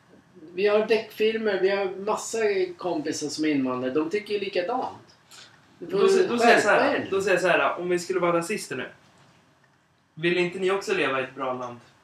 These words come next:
Speaker 1: Absolut, du är
Speaker 2: Oh, bra.
Speaker 1: rasist. Du är rasist och vi är inte
Speaker 2: Ja.
Speaker 1: kränkning.
Speaker 2: Tänk så, alltså
Speaker 1: Ringmuren står ju där bara,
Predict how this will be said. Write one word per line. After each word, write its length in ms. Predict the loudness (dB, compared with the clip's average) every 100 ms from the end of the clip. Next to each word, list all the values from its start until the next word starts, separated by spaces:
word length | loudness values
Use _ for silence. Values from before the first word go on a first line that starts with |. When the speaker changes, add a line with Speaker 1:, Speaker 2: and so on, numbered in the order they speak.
| _ _ _ _
Speaker 1:
Absolut, 420 | -14 -10 -2 0
du 60 | 0
är 40 |
Speaker 2:
Oh, 40 | 2
bra. 80 | 2
Speaker 1:
rasist. 500 | 6 8 8 6 2
Du 180 | 8 8 8
är 40 |
rasist 420 | 6 4 2 6 4
och 100 | 6
vi 80 | 4
är 40 |
inte 140 | 4
Speaker 2:
Ja. 60 | 0
Speaker 1:
kränkning. 880 | 2 2 0 0 4 4 4 2 -2 -12 -20 -20 _ _ -20 -14
Speaker 2:
Tänk 260 | -8 -6 -2
så, 260 | -2 0 -4 -6 -12 -6
alltså 420 | -2 2 2 0 -6 -20 -20 -20 -20 -20 -20 -20 _ 2
Speaker 1:
Ringmuren 760 | 6 6 4 0 2 4 2
står 320 | 2 6 8 8
ju 60 |
där 180 | 6 4
bara, 240 | 2 -2